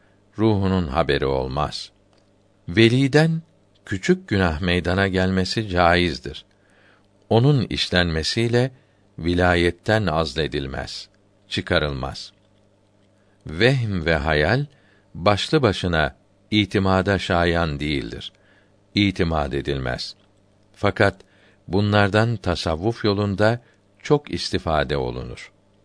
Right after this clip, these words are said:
Vehmin kaydından ve hayalin sahasından kurtulmak, bu fani alemde zordur. Vehm ve hayal, kendinden daha ilahi yakınlığı anlamaya kadir değildir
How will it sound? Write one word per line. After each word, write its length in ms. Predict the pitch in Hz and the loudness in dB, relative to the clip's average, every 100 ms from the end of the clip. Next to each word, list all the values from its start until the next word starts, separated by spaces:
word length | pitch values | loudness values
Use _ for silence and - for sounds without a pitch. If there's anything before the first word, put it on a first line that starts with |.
| _ _ _ _ _ _ _ _ _ - | _ _ _ _ _ _ _ _ _ -6
Vehmin 600 | 87 120 113 143 175 156 | 2 4 4 2 2 2
kaydından 920 | - 90 85 73 82 76 92 120 127 - _ - | 0 0 0 0 -2 0 0 -2 -6 -10 _ -4
ve 80 | 87 | -2
hayalin 720 | 85 87 87 87 95 123 95 | 2 2 4 2 0 -2 -4
sahasından 880 | - 92 80 80 - 87 78 95 101 | -2 0 0 -2 -4 -4 0 0 0
kurtulmak, 640 | 101 - 101 98 120 - _ _ _ _ _ _ - | -2 -2 -2 0 0 -2 _ _ _ _ _ _ -4
bu 80 | 147 | -2
fani 540 | - 101 95 98 107 | 2 2 2 2 2
alemde 580 | 87 85 85 82 71 76 | 4 2 0 -2 -2 -2
zordur. 640 | - 92 80 65 - - _ _ _ _ _ _ _ _ _ _ _ _ _ _ - | 2 4 4 0 -10 -16 _ _ _ _ _ _ _ _ _ _ _ _ _ _ -14
Vehm 580 | 76 90 110 104 95 76 | -2 2 4 2 0 0
ve 100 | 82 | 0
hayal, 540 | 73 76 76 104 139 - _ _ _ _ - | 0 2 4 4 0 -6 _ _ _ _ -6
kendinden 840 | - 110 98 113 110 131 143 101 | 0 2 4 2 4 2 2 2
daha 300 | 90 85 107 | 0 2 2
ilahi 540 | 87 87 82 82 76 | 2 2 2 2 0
yakınlığı 760 | 85 78 78 - 90 85 82 90 | -2 0 -2 -2 -2 0 2 2
anlamaya 640 | 82 87 85 82 85 87 | 0 -2 -2 -2 0 -2
kadir 560 | 85 87 78 73 78 67 | -2 0 0 0 -4 -2
değildir 540 | 90 110 64 - - | -2 -2 -4 -8 -14